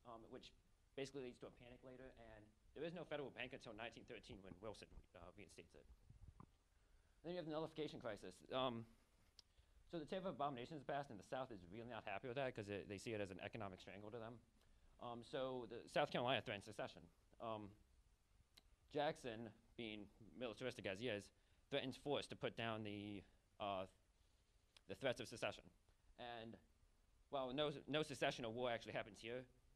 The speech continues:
Lincoln would cite this incident to put down, um, uh, the, uh, Confederate States during the Civil War. And then foreign affairs another, is a minor aspect for Jackson, but he gained newfound respect for America, recovered debts.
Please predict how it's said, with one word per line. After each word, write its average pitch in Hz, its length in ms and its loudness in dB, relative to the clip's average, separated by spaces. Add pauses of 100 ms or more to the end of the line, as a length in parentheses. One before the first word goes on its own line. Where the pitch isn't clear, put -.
Lincoln 143 300 -8
would 104 180 -10
cite 113 200 -2 (100)
this 113 240 -4
incident 127 380 -4 (260)
to - 80 -6
put 117 240 -4
down, 113 400 -6
um, 101 240 -6 (1080)
uh, 98 280 -4
the, 95 140 -4
uh, 90 220 0
Confederate 131 340 0
States 104 280 -4
during 101 160 -8
the 98 80 -12
Civil 95 200 -10
War. 87 180 -6 (1400)
And 165 80 -10
then 180 200 -4
foreign 190 200 2
affairs 170 340 4
another, 139 240 2
is 120 160 -2
a 120 80 -4
minor 123 300 0
aspect 143 360 0
for 160 60 -6
Jackson, 147 380 -2 (100)
but 110 260 2
he 135 120 -6
gained 143 380 -4
newfound 135 300 -4
respect 117 240 -4
for 131 60 -8
America, 123 320 -2
recovered 104 400 -4
debts. 113 240 -4